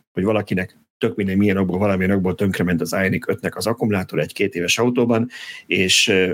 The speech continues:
valami miatt ez nem garanciás cserének számít, és hogy hatvanezer dollárért akarja a akkumulátort kicserélni a Hyundai, ami ugyanannyi, mint az autónak az ára, vagy hát hasonló, mint az autónak az ára, és ezen föl vannak háborodva.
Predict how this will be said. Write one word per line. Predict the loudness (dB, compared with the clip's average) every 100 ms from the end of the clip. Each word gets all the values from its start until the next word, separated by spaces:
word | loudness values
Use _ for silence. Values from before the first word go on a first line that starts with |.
| -4
valami | -2 2 2 2
miatt | 0 0 -2
ez | 0
nem | 2
garanciás | 2 2 2 0 0
cserének | 0 0 0 0
számít, | 0 2 2 0 -4 -20 -20 -2
és | 0 0
hogy | -2
hatvanezer | 0 -2 0 0 0 -2
dollárért | 0 0 0 0 -2 -2
akarja | -8 -4 0 0 0
a | -2 -2 -4 -10 _ _ -10
akkumulátort | -8 -2 -2 -2 -4
kicserélni | -4 -2 0 0 0
a |
Hyundai, | 0 0 2 0 -2
ami | -2 0 2 4 2 -2 -6
ugyanannyi, | -2 -2 0 0
mint | 0 -2
az | -2
autónak | -4 -4 -4 -4 -4
az | -6
ára, | -4 -2
vagy | -4 -6
hát | -6
hasonló, | -2 -2 -2
mint | -4
az | -4
autónak | -4 -4 -6 -10
az | -6 -2
ára, | 0 0 -2 -16 -20 -16
és | -4 -2 0
ezen | -2
föl | -2 -4
vannak | -4 -4 -4
háborodva. | -8 -6 -6 -6 -8